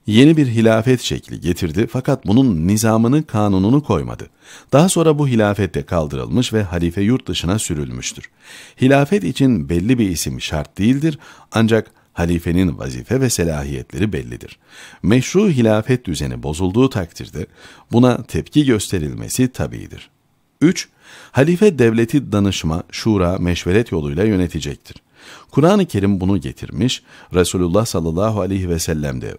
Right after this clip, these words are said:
uygulayarak ümmeti danışmayla yönetime alıştırmıştır. Danışmanın şekli, usulü zaman ve mekan şartlarına göre değişeceği için bu husus değişmez naslarla belirlenmiş,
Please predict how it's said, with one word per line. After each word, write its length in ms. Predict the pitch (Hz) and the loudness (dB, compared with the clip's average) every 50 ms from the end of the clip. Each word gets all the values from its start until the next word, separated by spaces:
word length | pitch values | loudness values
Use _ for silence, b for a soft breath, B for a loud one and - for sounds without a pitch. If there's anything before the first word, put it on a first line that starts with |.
| _ _ - | _ _ 0
uygulayarak 680 | 123 123 117 123 120 127 131 131 120 117 123 123 - b b b b b - | 2 2 4 4 2 2 2 2 2 0 -2 -4 -8 b b b b b 0
ümmeti 480 | 127 120 117 117 113 113 - 147 110 92 | 4 4 6 6 4 4 2 0 0 2
danışmayla 640 | 92 90 95 98 - - - 113 120 110 78 64 58 | 0 0 0 0 -2 -2 -2 0 0 0 -2 -2 -6
yönetime 520 | 57 57 76 90 90 90 - - 87 98 | -8 -4 -2 0 0 0 -2 -2 -2 -2
alıştırmıştır. 840 | 92 76 67 67 - - - - 58 53 57 - - - - - - _ _ _ B B B B B B B B B | -2 -2 -4 -6 -6 -6 -8 -10 -12 -10 -10 -10 -12 -12 -14 -20 -20 _ _ _ B B B B B B B B B
Danışmanın 800 | 107 107 120 123 143 156 - - - 170 160 196 208 170 - - | 0 2 4 4 4 2 0 0 0 2 4 4 4 2 0 -2
şekli, 540 | - - - 71 62 - - 60 82 107 - B B B B B _ - | -6 -6 -6 -8 -8 -8 -8 -4 -4 -4 -4 B B B B B _ -4
usulü 600 | - 123 117 - 117 113 113 120 131 131 - 107 | -4 -2 -2 0 0 0 0 2 0 -2 -4 -6
zaman 400 | 78 80 95 95 113 135 139 117 | -4 -2 0 0 2 2 0 0
ve 100 | 90 78 | -2 -2
mekan 360 | 69 71 80 - - 113 123 131 | -4 -4 -6 -4 -2 0 0 0
şartlarına 580 | - - 82 78 - - 82 82 85 95 98 | -2 -2 -6 -6 -6 -4 -4 -2 0 0 0
göre 280 | 87 69 65 60 60 58 | -2 -2 -6 -10 -10 -8
değişeceği 600 | 67 73 76 - - 82 80 90 87 76 58 52 | -8 -6 -6 -6 -6 -6 -4 -4 -4 -4 -4 -8
için 280 | - - - 113 117 B B B B B B B B | -10 -6 -4 -4 -4 B B B B B B B B
bu 240 | - 101 143 180 190 | -4 0 0 0 0
husus 360 | 170 160 - 151 151 - - _ _ _ _ _ | -2 -2 -2 -4 -4 -4 -8 _ _ _ _ _
değişmez 560 | - 92 92 101 95 - - 123 139 143 117 | -2 0 0 0 0 -2 -2 0 0 0 0
naslarla 600 | 92 87 87 90 87 - - 98 90 82 69 58 - | 0 -2 -2 -2 -2 -2 -2 -2 -2 -2 -4 -8 -10
belirlenmiş, 720 | 62 57 58 55 50 50 50 52 55 67 107 120 - - | -12 -12 -12 -14 -12 -12 -12 -10 -8 -8 -6 -6 -6 -8